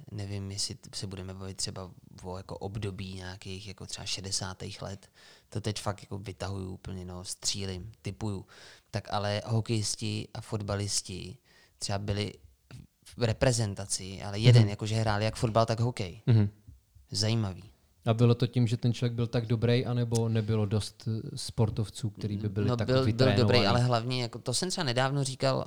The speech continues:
Speaker 1: říkal tajemnému panu L, eh, když jsme se bavili o sportu spolu, tak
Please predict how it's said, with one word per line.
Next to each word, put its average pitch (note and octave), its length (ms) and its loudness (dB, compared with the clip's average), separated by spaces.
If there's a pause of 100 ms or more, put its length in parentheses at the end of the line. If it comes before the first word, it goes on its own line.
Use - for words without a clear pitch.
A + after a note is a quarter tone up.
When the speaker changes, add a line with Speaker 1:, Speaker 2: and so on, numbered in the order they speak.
Speaker 1:
říkal A#2+ 360 -2
tajemnému A2+ 520 -2
panu A#2 400 -2 (180)
L, A2 240 2 (880)
eh, G#2+ 140 -8
když G2 140 -6
jsme A2 100 0
se A2 120 2
bavili G#2 240 0
o C#2 80 -6
sportu G#2+ 380 -6
spolu, G2+ 360 -6 (320)
tak G#2 340 -2